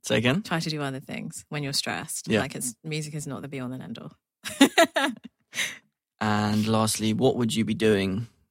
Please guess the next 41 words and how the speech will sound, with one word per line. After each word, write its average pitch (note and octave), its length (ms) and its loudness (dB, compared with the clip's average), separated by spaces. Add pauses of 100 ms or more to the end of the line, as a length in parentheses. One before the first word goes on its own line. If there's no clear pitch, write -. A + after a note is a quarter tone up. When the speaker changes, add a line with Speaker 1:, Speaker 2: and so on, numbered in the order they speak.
(160)
Speaker 1:
if - 140 -12
you - 80 -4
weren't A2 300 -2
doing - 440 -2 (380)
music? A2 420 0 (1300)
Speaker 2:
Good F#3+ 200 -6
question. E3+ 680 -2 (880)
Well, G#3+ 520 6
I G3 200 4
always C4 340 2
think F#3 640 0 (240)
I F3+ 120 4
would G3 160 2
have F#3 160 0
loved F3 400 2
to F3+ 100 -8
do, E3+ 200 0
like, D3 420 -2 (340)
psychology D#3+ 720 -2
or D3+ 60 -4
something. D#3 560 -10 (100)
Speaker 1:
Mm. A#2+ 160 0
Speaker 2:
'Cause G#3+ 100 4
I G#3+ 100 8
really A3+ 280 6
like A#3 240 4
to G#3+ 100 -2
talk G3+ 220 0
to - 80 -6
people, E3+ 240 -4
like, D3 160 -2
one-on-one. D3 480 -2
I'd F3 160 -6
probably G#3+ 580 2 (460)
try G3+ 200 4
my F#3 180 2
hand E3+ 240 2
at - 80 -10
being D3+ 240 -4
a D3+ 40 -8
counsellor. D#3 600 -6